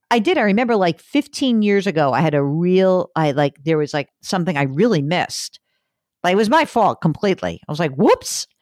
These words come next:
It wasn't a big deal. I was surprised. It actually, it was pretty easy. I would do it. Um, okay, this is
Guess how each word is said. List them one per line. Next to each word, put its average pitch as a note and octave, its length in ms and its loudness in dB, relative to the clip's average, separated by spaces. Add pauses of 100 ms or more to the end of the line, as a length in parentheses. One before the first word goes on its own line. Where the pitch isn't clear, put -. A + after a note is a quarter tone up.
(460)
It B3 80 0
wasn't G#4+ 260 0
a A4+ 60 -6
big F#4+ 160 2
deal. G4 480 2 (160)
I B3 60 2
was C4+ 140 2
surprised. D#4 580 -2
It A3 100 0
actually, A#3 360 -4
it A3 80 -2
was G#3+ 120 -2
pretty G#3+ 260 -4
easy. - 520 -6 (640)
I F#3 100 2
would F3 140 2
do A#2+ 180 -2
it. - 100 -6 (1200)
Um, F#3+ 400 2
okay, C#4 380 2
this G3+ 640 0 (160)
is C4+ 720 2